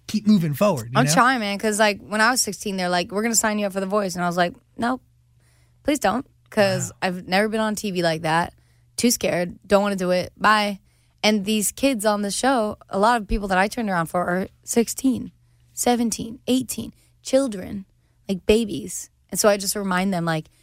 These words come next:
Speaker 2: "Dude, the fact that we turned around, the fact that you're on the show, you won.
Speaker 1: Yeah.
Speaker 2: You won. No matter what happens from here on out, we're gonna make this the best slumber party, sleepaway camp ever. Like,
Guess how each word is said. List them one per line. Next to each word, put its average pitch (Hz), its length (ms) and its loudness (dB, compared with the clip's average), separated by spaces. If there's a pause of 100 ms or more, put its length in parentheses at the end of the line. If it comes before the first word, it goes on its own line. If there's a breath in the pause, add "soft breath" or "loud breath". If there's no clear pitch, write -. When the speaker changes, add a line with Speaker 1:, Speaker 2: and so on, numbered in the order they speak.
(160)
Speaker 2:
"Dude, 214 160 4
the 175 60 -8
fact 185 260 0
that 240 140 2
we 240 80 -2
turned 214 260 -2
around, 208 400 0
the - 60 -20
fact 208 220 2
that 220 100 2
you're 196 120 0
on 185 140 0
the 196 80 -2
show, 196 320 0 (180)
you 190 100 -2
won. 175 300 0 (240)
Speaker 1:
Yeah. 127 240 -8
Speaker 2:
You 196 180 -2
won. 180 260 -2
No 202 80 -2
matter 190 200 0
what 214 220 4
happens 220 300 0
from 185 120 -2
here 208 140 0
on 208 100 0
out, 196 200 0 (260 soft breath)
we're 208 80 -2
gonna 208 120 0
make 190 160 -2
this 185 140 -6
the - 80 -20
best 202 340 2
slumber 202 260 0
party, 202 440 0 (200 soft breath)
sleepaway 214 560 0
camp 202 380 -4
ever. 185 460 2
Like, 196 300 2